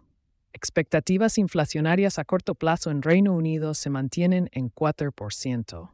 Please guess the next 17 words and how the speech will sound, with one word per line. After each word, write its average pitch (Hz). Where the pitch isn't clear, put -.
Dicen 175
City 214
YouGov, 180
vinicultores 156
franceses 160
temen 131
que 131
aranceles 147
de 120
Trump 160
afecten 143
ventas 147
en 127
el 117
crucial 139
mercado 135
estadounidense. 131